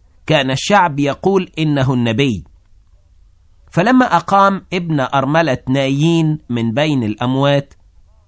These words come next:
قال الذين رأوا المعجزة: "قام فينا نبي عظيم، وافتقد الله شعبه." وبعد أن أطعم السيد المسيح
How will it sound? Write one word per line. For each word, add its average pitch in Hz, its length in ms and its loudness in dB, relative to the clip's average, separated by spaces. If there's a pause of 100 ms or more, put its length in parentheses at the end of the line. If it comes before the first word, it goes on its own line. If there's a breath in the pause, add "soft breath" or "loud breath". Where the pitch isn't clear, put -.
(320)
قال 233 260 2
الذين 147 500 0
رأوا 131 320 0
المعجزة: 120 760 -2 (1400)
"قام 196 380 2
فينا 151 520 -2 (340 soft breath)
نبي 135 440 0
عظيم، 113 800 0 (760)
وافتقد 139 720 0
الله 139 680 2 (180 soft breath)
شعبه." 107 600 -2 (1300)
وبعد 226 400 2
أن 175 300 -2
أطعم 139 400 0
السيد 139 500 0
المسيح 135 600 -4